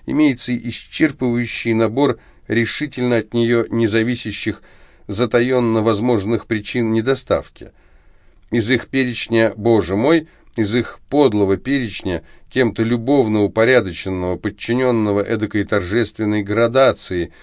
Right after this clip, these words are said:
на предназначенном для меня ярлычке была помечена, так сказать, представлена на моё рассмотрение последняя,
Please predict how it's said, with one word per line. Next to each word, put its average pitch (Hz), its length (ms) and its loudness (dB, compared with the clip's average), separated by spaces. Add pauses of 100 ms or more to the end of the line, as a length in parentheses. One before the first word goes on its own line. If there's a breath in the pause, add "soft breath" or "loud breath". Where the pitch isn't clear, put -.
(340 soft breath)
на 113 400 6
предназначенном 110 1000 0
для 98 160 -2
меня 113 460 2
ярлычке 104 840 -4 (380)
была 139 300 2
помечена, 120 580 2
так 110 160 -2
сказать, 110 520 -2
представлена 113 760 0
на 107 140 0
моё 113 240 2
рассмотрение 113 720 0
последняя, 107 800 -2